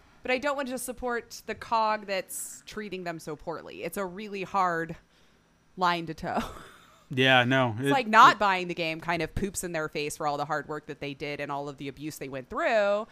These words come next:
Speaker 1: But if I keep giving them that money, is that just still feeding that treatment to these people? Hmm.
Speaker 2: Sure.
Speaker 1: You know, it's freaking cycle. Anyway, I'm gonna start rambling again, so you better say, "That's our show," 'cause <laughs>
Speaker 2: That is our show. We'll be back next week.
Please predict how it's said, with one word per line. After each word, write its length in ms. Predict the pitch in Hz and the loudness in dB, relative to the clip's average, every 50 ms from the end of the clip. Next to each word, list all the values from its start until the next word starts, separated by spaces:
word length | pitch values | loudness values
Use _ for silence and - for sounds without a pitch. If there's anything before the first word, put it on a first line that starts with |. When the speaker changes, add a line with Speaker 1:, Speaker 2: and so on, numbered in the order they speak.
| - - - | -16 -16 -10
Speaker 1:
But 120 | - 196 185 | -4 -4 -2
if 100 | 160 - | -2 0
I 140 | 151 156 | -2 -2
keep 300 | - - 302 370 415 - | -4 -4 -4 -4 -4 -4
giving 240 | - 196 175 170 156 | -6 -8 -8 -8 -8
them 120 | 160 156 156 | -10 -8 -6
that 160 | 151 143 147 | -8 -6 -6
money, 220 | 151 147 147 143 | -8 -8 -8 -8
is 100 | 151 147 | -8 -6
that 160 | 165 160 156 | -6 -8 -6
just 220 | - 170 156 - - - | -6 -8 -8 -8 -8 -6
still 380 | - 185 175 165 156 156 151 - | -4 -2 -2 -2 -2 -4 -6 -6
feeding 640 | 170 170 160 156 151 143 143 143 143 139 143 - - _ _ | -8 -8 -8 -6 -8 -8 -8 -10 -12 -12 -14 -18 -20 _ _
that 180 | 151 160 - | -2 -2 -2
treatment 460 | - - 240 - - 151 143 131 120 - _ | -2 -6 -6 -6 -6 -8 -8 -8 -10 -14 _
to 100 | - 180 | -18 -16
these 160 | 147 143 151 | -14 -14 -16
people? 480 | - - 214 - - - - - - - 202 - | -14 -16 -16 -14 -12 -12 -12 -12 -14 -16 -16 -16
Hmm. 120 | 269 269 240 | -16 -14 -12
Speaker 2:
Sure. 380 | 214 190 127 101 95 101 - - _ _ - | -6 -4 -4 -4 -4 -6 -8 -12 _ _ -18
Speaker 1:
You 160 | - 180 190 175 | -14 -12 -12 -10
know, 260 | 175 170 165 165 170 165 - - | -10 -10 -10 -10 -12 -14 -18 -20
it's 320 | - - - - - - - _ _ _ _ _ _ - - _ _ _ - - | -18 -16 -14 -14 -14 -16 -20 _ _ _ _ _ _ -20 -20 _ _ _ -20 -20
freaking 180 | - - 127 - | -20 -20 -20 -16
cycle. 300 | - - - 90 - - | -16 -16 -14 -14 -12 -8
Anyway, 360 | - 269 240 196 175 175 170 - | -6 -4 0 0 2 0 2 0
I'm 100 | 196 190 | -2 -2
gonna 120 | 202 185 175 | -4 -6 -6
start 200 | - 175 160 143 | -6 -6 -4 -4
rambling 340 | 160 165 170 156 139 127 131 | -6 -8 -8 -8 -12 -14 -14
again, 260 | 127 127 123 - - | -14 -14 -14 -12 -14
so 140 | - - 151 | -12 -10 -10
you 80 | 147 | -6
better 220 | 147 156 147 147 147 | -6 -6 -6 -6 -8
say, 240 | - 151 147 143 | -8 -8 -8 -4
"That's 240 | 139 151 151 151 - | -2 -2 -2 -2 -2
our 100 | 156 143 | -6 -8
show," 400 | 139 - 156 147 131 120 113 160 - - | -6 -6 -6 -6 -6 -6 -8 -10 -12 -8
'cause 420 | - 151 139 131 135 143 - - - - 392 - 381 381 | -6 -4 -4 -4 -4 -6 -6 -6 -2 -2 0 0 0 2
<laughs> 300 | - 403 - - 370 - | 2 0 0 0 0 8
Speaker 2:
That 180 | 135 170 208 226 | 12 12 12 12
is 180 | 247 247 208 | 12 12 12
our 120 | 220 220 196 | 12 10 10
show. 400 | - - 185 165 147 139 135 139 123 - - - - - - - - - - - - | 8 6 4 4 4 4 4 2 -2 -4 -8 -12 -16 -18 -12 -12 -10 -10 -10 -12 -2
We'll 140 | - 156 180 | 0 4 6
be 80 | 220 226 | 8 12
back 240 | 190 220 226 208 208 | 12 12 12 12 10
next 220 | 208 190 - - | 6 4 4 4
week. 400 | 175 170 165 170 - - - - | 4 4 4 4 2 -6 -20 -20